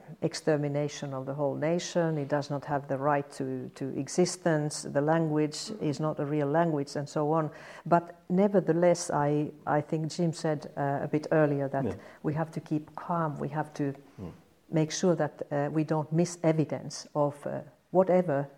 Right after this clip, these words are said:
Speaker 1: will then by legal experts to be defined as, uh, at least war crimes, crimes against humanity,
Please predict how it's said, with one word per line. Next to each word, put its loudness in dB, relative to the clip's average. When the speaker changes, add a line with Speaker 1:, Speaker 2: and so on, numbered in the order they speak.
Speaker 1:
will 2
then 2
by 4
legal 2
experts -4
to -4
be -2
defined 0
as, -2
uh, 0
at 0
least 4
war 6
crimes, 0
crimes 2
against -2
humanity, -4